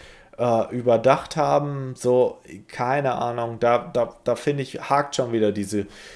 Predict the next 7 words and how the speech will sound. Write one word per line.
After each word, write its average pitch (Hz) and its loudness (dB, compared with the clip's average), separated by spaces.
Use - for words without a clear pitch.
diese 110 -2
Geschichte 123 -2
dann 95 0
auch 90 -4
ein 107 -8
bisschen. 120 -2
Ähm, 107 2